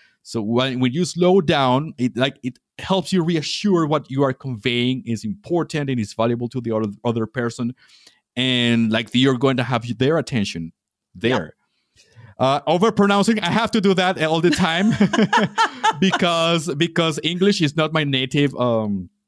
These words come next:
Speaker 1: it's not my native, uh, language. It's not, it's not even a second language. It's a foreign language. Like, everyb-, uh, if I go out, everybody's gonna be speaking Spanish. Um,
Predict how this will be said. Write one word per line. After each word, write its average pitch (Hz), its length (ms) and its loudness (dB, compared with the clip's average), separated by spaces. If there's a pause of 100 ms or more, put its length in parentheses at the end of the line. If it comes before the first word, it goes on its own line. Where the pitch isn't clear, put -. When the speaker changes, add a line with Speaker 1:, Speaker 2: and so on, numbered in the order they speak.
(400)
Speaker 1:
it's 120 140 -2
not 139 120 0
my 135 140 2
native, 110 680 0
uh, 92 320 0
language. 120 540 -2 (260)
It's 151 120 0
not, 185 200 -2
it's 165 180 0
not 220 120 2
even 240 180 2
a 190 60 2
second 170 400 -2
language. 160 320 0
It's 131 80 -2
a 120 80 0
foreign 135 380 -2
language. 139 380 -2
Like, 117 140 -2
everyb-, 127 400 -2
uh, 120 140 -2 (160)
if 127 160 -8
I 147 80 -4
go 156 220 0
out, 147 220 2
everybody's 139 380 0
gonna 131 160 -2
be 127 140 2
speaking 139 340 -4
Spanish. 135 460 -4 (840)
Um, 143 500 -2